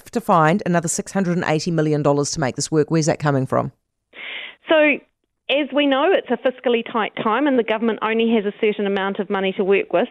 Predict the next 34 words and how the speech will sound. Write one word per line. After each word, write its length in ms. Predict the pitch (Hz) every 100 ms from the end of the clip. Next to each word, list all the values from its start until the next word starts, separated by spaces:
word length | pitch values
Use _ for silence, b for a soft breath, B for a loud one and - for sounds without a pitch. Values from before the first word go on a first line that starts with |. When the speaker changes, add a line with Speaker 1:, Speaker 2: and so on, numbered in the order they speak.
| -
Speaker 2:
So 80 |
the 100 | 202
funding 520 | 202 240 226 233 233 226 B B
to 60 | -
meet 240 | 220 233
the 80 | 233
recommendations 960 | 220 220 214 202 196 196 202 - 190 180
will 300 | 190 220 240
come 380 | 240 226 196 190 -
from 240 | 196 196
the 180 | 196 190
education 540 | 180 - 202 185 196
budget. 400 | 180 175 - 285 B B B _
That 140 | - 453
is 60 | 415
what 160 | 359 339
I've 180 | 311
been 200 | 311 285
doing 340 | 277 277 190 170
for 140 | 226
the 100 | 220
last 380 | 226 214 214 -
week. 400 | 214 208 - 202
That's 200 | 214 180 -
why 220 | 220 214
it's 80 | - -
taken 300 | 247 247 233
us 140 | 202 -
this 140 | 208 202 -
week 380 | 214 202 - - -
to 240 | 214 196
work 420 | 185 175 202 - -
this 140 | 190 - -
through. 220 | 240